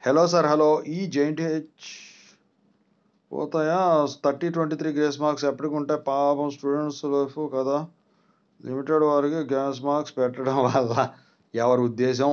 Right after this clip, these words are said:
వాళ్ళది, ఎవరేం చేస్తారు చెప్పు. పైనున్నోడు పైకి చూస్తాడు తప్ప కిందకు చూడ్డు ఎవడో కూడా.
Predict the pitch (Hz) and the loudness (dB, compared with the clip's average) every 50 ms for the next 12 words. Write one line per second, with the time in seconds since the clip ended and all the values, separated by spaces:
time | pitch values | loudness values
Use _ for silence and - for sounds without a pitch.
0 | 143 139 135 135 131 123 127 131 131 - - - 123 120 117 117 123 127 131 139 | 4 4 4 4 2 2 2 0 0 -2 -4 -6 -4 -2 0 0 0 0 0 -2
1 | 139 135 123 127 135 127 123 123 120 120 117 143 147 151 143 - _ _ _ _ | -2 -2 0 0 0 0 0 -2 -2 -4 -4 -6 -6 -6 -10 -14 _ _ _ _
2 | _ _ _ _ _ _ _ _ _ _ _ _ _ _ _ _ _ _ _ _ | _ _ _ _ _ _ _ _ _ _ _ _ _ _ _ _ _ _ _ _
3 | _ _ _ _ _ _ _ _ _ _ _ _ _ _ _ _ _ _ - 113 | _ _ _ _ _ _ _ _ _ _ _ _ _ _ _ _ _ _ -8 -6
4 | 120 127 135 143 143 147 147 147 143 147 139 135 139 139 135 143 139 135 139 135 | -4 -2 0 0 0 2 2 2 2 2 2 2 2 2 0 0 0 2 2 2
5 | 135 131 131 123 123 135 127 131 123 127 131 127 123 123 120 113 110 110 110 110 | 2 2 2 0 0 -2 -4 -2 -2 -2 0 0 0 0 0 0 -2 -4 -4 -4
6 | 107 107 104 101 98 98 - | -4 -4 -6 -6 -10 -12 -18